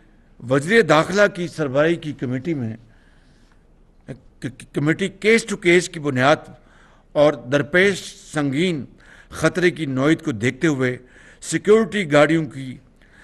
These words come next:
ज़्यादा से ज़्यादा तादाद से मुतल्लिक इजाज़त देने का फैसला करेगी कि खुदा न खास्ता किसी पर्सन ए को कोई थ्रेट है, किसी किस्म का भी, या कोई और सिक्योरिटी हैजर्ड है, तो इनकी कमेटी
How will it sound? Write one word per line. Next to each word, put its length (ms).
ज़्यादा 420
से 140
ज़्यादा 240
तादाद 480
से 80
मुतल्लिक 420
इजाज़त 340
देने 320
का 140
फैसला 400
करेगी 460
कि 80
खुदा 280
न 80
खास्ता 360
किसी 360
पर्सन 260
ए 100
को 180
कोई 280
थ्रेट 240
है, 340
किसी 180
किस्म 280
का 120
भी, 280
या 60
कोई 160
और 340
सिक्योरिटी 400
हैजर्ड 360
है, 200
तो 160
इनकी 280
कमेटी 520